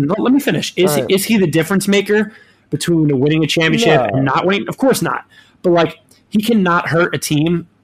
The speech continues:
Speaker 1: that
Speaker 2: That's
Speaker 1: is going for it. You know
Speaker 2: that's
Speaker 1: what I
Speaker 2: where
Speaker 1: mean?
Speaker 2: I actually disagree. I think he's, I know he has the veteran, the veteran aspect, but I don't know if he has that leadership. Like, I think if he went into a Portland and he, like, ki-, like, especially the Nuggets, like, he could disrupt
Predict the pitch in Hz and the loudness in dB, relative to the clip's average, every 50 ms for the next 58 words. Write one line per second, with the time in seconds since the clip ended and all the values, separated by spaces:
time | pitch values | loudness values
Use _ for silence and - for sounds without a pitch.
0 | _ _ - - 135 147 143 135 131 - - _ _ _ _ _ _ _ - 147 | _ _ -12 -6 -2 0 0 0 -2 -4 -8 _ _ _ _ _ _ _ -2 0
1 | 160 151 151 147 139 113 156 139 127 110 104 - - 131 123 123 - - 160 165 | 2 4 4 2 2 0 0 0 2 0 -2 -4 -4 -4 -4 -4 0 2 4 4
2 | 170 - 151 147 151 - - 190 170 165 - - 151 135 131 135 117 - 113 104 | 6 6 6 6 6 6 6 6 4 2 0 -2 -4 -2 -2 -4 -4 -4 -6 -4
3 | 110 104 104 113 131 - 196 190 180 - - - - - - 170 180 190 190 185 | -2 -2 -2 -2 -2 0 0 -2 -2 -4 -8 -16 -14 -8 -4 -4 -2 -2 -4 -6
4 | - _ - - 147 147 170 190 190 185 175 156 139 143 131 139 139 135 135 127 | -8 _ -6 -4 -2 0 0 2 2 2 0 0 -2 -2 0 0 2 2 2 0
5 | 120 113 107 - _ _ _ _ - - - - - 113 127 127 131 117 131 151 | -2 -4 -6 -8 _ _ _ _ -18 -18 -18 -16 -14 -10 -6 -6 -4 0 2 2
6 | 156 156 143 127 113 - - 135 151 147 - - 120 107 - - - 123 - - | 2 2 2 0 -2 -4 -2 -2 -2 -4 -4 -4 -6 -6 -6 -4 -6 -6 -4 -2
7 | 147 175 233 285 254 277 302 - 196 185 170 139 123 135 151 151 135 131 113 107 | -2 -2 -2 -2 -2 -4 -4 -4 -6 -6 -6 -4 -2 -2 -2 -2 -2 -2 -2 -2
8 | 90 107 127 123 113 - - 98 87 - 113 117 104 - - - - _ _ - | -2 -4 -6 -6 -6 -6 -8 -8 -6 -4 -4 -4 -4 -6 -10 -20 -20 _ _ -4
9 | 131 147 165 220 247 254 262 247 - 220 185 151 127 131 135 139 143 147 147 143 | -4 -2 -2 -2 -4 -4 -4 -6 -6 -6 -6 -4 -4 -2 -2 -2 0 -2 -2 -2
10 | - 156 131 113 110 _ - 143 139 131 90 110 113 110 110 104 98 - - - | -2 -2 -2 -2 -4 _ -4 -2 -2 -2 -2 -4 -4 -4 -6 -6 -8 -12 -18 -20
11 | _ _ - - 127 127 123 120 117 - - 165 - - 143 139 139 113 113 139 | _ _ -6 -4 -2 -2 -2 -4 -6 -10 -14 -16 -10 -6 -6 -4 -4 -2 -2 -2
12 | 131 131 - - 151 - - 104 127 170 156 139 131 143 - - 226 254 - 233 | -2 -2 -4 -6 -6 -6 -6 -4 -2 0 0 0 -2 -4 -2 0 -2 0 0 -2
13 | 180 147 131 127 131 135 131 107 107 107 - 113 107 - 190 220 233 285 240 190 | -2 -2 -2 -2 -2 -2 -2 -2 -4 -8 -8 -10 -8 -8 -8 -8 -6 -8 -6 -4
14 | 175 165 - - 131 143 143 135 - - | -4 -4 -4 -2 0 0 0 0 -2 -6